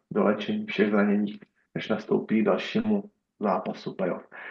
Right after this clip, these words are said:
Eh, Pittsburgh zlomil Seattle na jeho hřišti třicet dvacet tři. A o tomhle skvělém emočním zápase si opět něco řekneme za chvíli. Broncos chtějí Russella Wilsona vidět na březnové výstupní prohlídce maximálně zdravého,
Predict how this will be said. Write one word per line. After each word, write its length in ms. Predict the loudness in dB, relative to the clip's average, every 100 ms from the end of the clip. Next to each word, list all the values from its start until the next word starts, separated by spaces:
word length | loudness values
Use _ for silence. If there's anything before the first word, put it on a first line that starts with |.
| -14 -16 0
Eh, 260 | 6 8 10
Pittsburgh 460 | 10 8 12 10 12
zlomil 300 | 8 8 8
Seattle 440 | 6 6 8 8
na 100 | 8
jeho 180 | 8 6
hřišti 520 | 4 0 4 6 6
třicet 380 | 4 -2 2 6
dvacet 320 | 6 6 2
tři. 440 | 4 6 6 4 -10 _ _ -20 _
A 360 | 2 6 8 8
o 100 | 6
tomhle 640 | 4 6 8 8 4 -4 -16 _ _
skvělém 540 | -18 4 8 10 8
emočním 400 | 8 8 8 6
zápase 380 | 6 6 2 0
si 140 | -4
opět 280 | -4 2 4
něco 220 | 4 4
řekneme 300 | 4 4 6
za 80 | 6
chvíli. 500 | 4 4 10 10 8 -2 -16 _ 0
Broncos 580 | 6 8 8 6 4 4
chtějí 260 | 10 10
Russella 300 | 10 4 6
Wilsona 320 | 6 6 6
vidět 360 | 6 4 2 4
na 100 | 0
březnové 420 | 2 2 4 4
výstupní 380 | 4 2 2 4
prohlídce 460 | 4 4 2 2 4
maximálně 760 | 4 2 -2 2 4 6 6
zdravého, 800 | 4 4 6 6 6 6 4